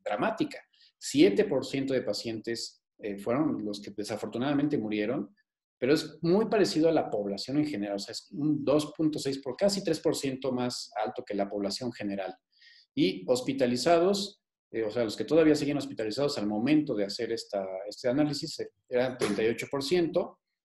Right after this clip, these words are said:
Vean que la resolución fue una gran mayoría, ochenta punto ochenta y seis. Todavía había algunos por ahí que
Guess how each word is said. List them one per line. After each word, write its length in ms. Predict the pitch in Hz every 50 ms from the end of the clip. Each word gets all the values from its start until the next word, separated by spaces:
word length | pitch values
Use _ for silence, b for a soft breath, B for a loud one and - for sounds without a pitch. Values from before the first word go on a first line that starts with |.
| _ -
Vean 260 | 123 131 147 170 165
que 120 | - 170 139
la 160 | 123 123 123
resolución 960 | 120 123 117 - 127 120 120 123 117 - - 165 165 165 170 190 220 202 B B B B B B _
fue 200 | _ - 170 175 170 -
una 280 | 151 151 156 160 156 151
gran 240 | 151 160 190 214
mayoría, 520 | 208 190 156 107 104 104 104 104 98 101 - _ -
ochenta 440 | - 117 - - 180 196 190 185 -
punto 220 | - 151 147 143
ochenta 260 | 131 - 110 104 101
y 60 | 104
seis. 580 | 104 - 147 170 190 190 190 - - - - _ _ _ _ _ _ _ _
Todavía 280 | - 143 147 147 147 143
había 160 | 143 143 143
algunos 320 | 139 139 135 147 139 131
por 180 | - - 117 110
ahí 220 | 113 120 131 131
que 300 | 131 - 107 101 - -